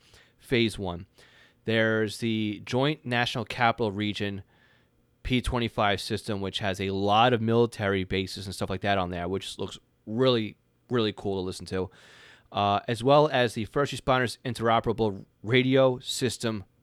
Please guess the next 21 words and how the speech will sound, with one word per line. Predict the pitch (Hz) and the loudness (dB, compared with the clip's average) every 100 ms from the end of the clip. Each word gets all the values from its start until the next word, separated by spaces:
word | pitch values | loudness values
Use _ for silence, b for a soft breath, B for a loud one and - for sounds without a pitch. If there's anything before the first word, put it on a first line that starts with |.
| _ | _
Team, | - 202 123 95 101 _ | -2 2 2 -2 -8 _
or | 101 | -4
the | 107 107 _ | -4 -6 _
first | _ - 135 147 - - _ _ _ _ | _ 4 6 6 0 -10 _ _ _ _
System. | - - 95 - 82 85 _ b b b b b _ | -8 -4 -4 -6 -10 -12 _ b b b b b _
Now, | 107 | -2
that's | 117 127 | 0 2
a | 131 | 0
P | 120 131 | 0 -2
twenty-five | 117 127 113 - 104 104 - _ | -2 -2 -4 0 0 0 -6 _
Phase | - 110 104 - | -2 0 0 -2
Two. | - 110 95 | -2 0 0
So | - | 0
we're | 123 | 0
gonna | 131 | 0
use | 143 123 | 0 4
that | 160 220 | 4 4
one | 208 | 2
as | 185 139 117 | 2 0 0
our | 113 | 0
minimum | 110 117 123 123 120 117 | 2 2 2 2 2 0